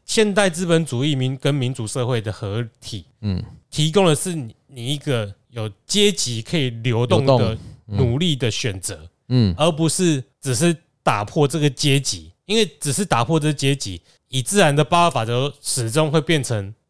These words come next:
Speaker 1: 八二法则。
Speaker 2: 就是还是会有那个阶级存在。
Speaker 1: 对，如果你没有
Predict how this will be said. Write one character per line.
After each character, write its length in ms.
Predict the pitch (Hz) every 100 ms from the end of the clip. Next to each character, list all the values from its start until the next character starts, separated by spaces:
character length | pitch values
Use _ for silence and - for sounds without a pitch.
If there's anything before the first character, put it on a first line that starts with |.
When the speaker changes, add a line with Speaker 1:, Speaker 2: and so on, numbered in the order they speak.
| _
Speaker 1:
八 180 | 117
二 100 | 117
法 200 | 123 101
则。 220 | 85 85 87 _ _
Speaker 2:
就 80 | -
是 80 | 127
还 180 | 117 107
是 120 | -
会 80 | 131
有 60 | 110
那 80 |
个 80 | 131
阶 200 | 120 120
级 160 | 113 98
存 220 | 151 131
在。 220 | 107 90
Speaker 1:
对， 40 | 160
如 120 | 233
果 160 | 247
你 120 | 185 143
没 160 | 135
有 180 | 180 143